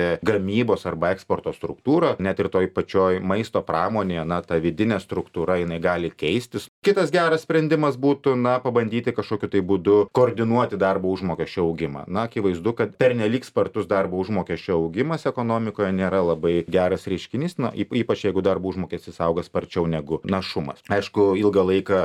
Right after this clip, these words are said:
darbo užmokestis Lietuvoje atsiliko nuo našumo ir, na, sukėlė pačias įvairiausias nelygybes,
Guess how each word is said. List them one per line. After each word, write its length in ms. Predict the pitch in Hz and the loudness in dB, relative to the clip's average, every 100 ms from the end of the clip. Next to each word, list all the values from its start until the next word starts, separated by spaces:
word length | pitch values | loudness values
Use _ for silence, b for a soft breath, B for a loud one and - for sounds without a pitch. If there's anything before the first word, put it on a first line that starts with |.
| - | 0
darbo 300 | 95 87 92 | -2 0 0
užmokestis 500 | 101 95 87 - - | -2 -2 -4 -8 -4
Lietuvoje 380 | 90 98 92 82 | -2 0 2 2
atsiliko 360 | - 135 160 | 0 0 0
nuo 120 | 90 85 | -2 -2
našumo 460 | 80 - 95 82 | -6 -6 -6 -2
ir, 100 | 78 | -2
na, 120 | 82 80 | -4 -6
sukėlė 400 | 87 - 85 82 | -6 0 0 2
pačias 360 | 85 - 85 - | -2 -4 -8 -4
įvairiausias 640 | 82 82 87 - 82 - | -2 0 0 0 -4 -4
nelygybes, 1080 | 80 98 85 78 80 131 120 104 95 - | 0 0 0 -2 0 0 4 2 0 -8